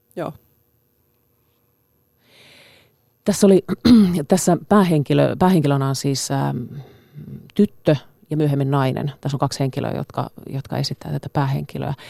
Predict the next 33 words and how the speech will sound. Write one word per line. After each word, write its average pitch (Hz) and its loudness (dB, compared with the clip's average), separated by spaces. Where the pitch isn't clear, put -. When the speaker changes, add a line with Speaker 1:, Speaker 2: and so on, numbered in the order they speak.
Speaker 2:
Niin - -4
tässähän 208 2
on 254 4
sellainen 156 2
kohtaus, 139 -2
jossa 143 -2
se 151 2
ei 147 4
pelkästään 139 0
jää, 151 2
niin 135 -4
kuin, 143 -4
peloksi, 165 0
se - -8
semmoinen, 131 -4
niin 135 -6
kuin, 127 -6
mm, 143 -4
pahuuden 135 0
tai 131 -2
ilkeyden 139 0
kokemus. - -4
Ähm, 147 2
siinä 160 4
tyttö, 147 2
hän 151 -4
oli 151 4
ilmeisesti 151 2
lukiolainen 92 -2
silloin, - -8
jolloin 143 -2
hän, 139 0
hän 147 -2